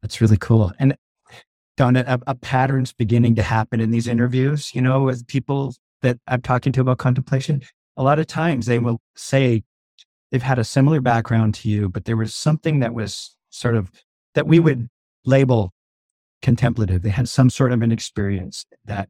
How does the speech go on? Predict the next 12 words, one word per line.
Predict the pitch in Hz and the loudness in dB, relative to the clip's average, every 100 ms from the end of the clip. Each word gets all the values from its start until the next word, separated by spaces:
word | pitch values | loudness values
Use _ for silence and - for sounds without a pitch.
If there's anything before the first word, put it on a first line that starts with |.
| - | 0
maybe, | 139 175 165 143 131 _ _ _ _ _ _ _ _ - - - - - | 4 4 4 0 -4 _ _ _ _ _ _ _ _ -20 -20 -20 -16 -2
that | 139 | 0
maybe | 135 143 135 | 2 2 2
drew | 127 131 151 | 0 2 2
them | 139 139 131 117 | 4 2 0 -2
initially. | 120 120 - 110 104 95 | 0 -2 0 0 0 0
And, | 104 104 | -2 -2
and | 104 101 - _ | -2 -2 -4 _
that's | - 107 - - | -6 -4 -6 -18
what | - 98 | -6 -6
ha-, | - 131 - | -6 -18 -6
maybe, | 110 107 | -2 -2